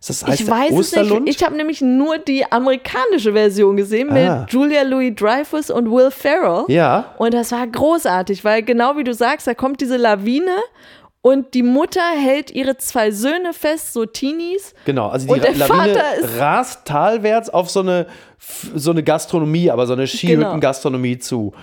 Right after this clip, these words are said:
Speaker 2: Genau, und die M-, Mutter schützt die Kinder und der Vater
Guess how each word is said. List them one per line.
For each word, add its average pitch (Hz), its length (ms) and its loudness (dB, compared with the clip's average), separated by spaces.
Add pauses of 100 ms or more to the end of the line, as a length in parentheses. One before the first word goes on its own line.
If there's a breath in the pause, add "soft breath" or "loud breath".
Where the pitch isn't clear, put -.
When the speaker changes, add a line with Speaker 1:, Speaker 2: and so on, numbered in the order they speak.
(140 loud breath)
Speaker 2:
Genau, 262 400 0
und 254 180 -2
die 262 80 -4
M-, 226 260 -8 (140)
Mutter 285 360 -2
schützt - 460 -6
die 240 80 -4
Kinder 330 380 -4 (440 soft breath)
und 247 160 2
der 247 100 2
Vater 247 420 -6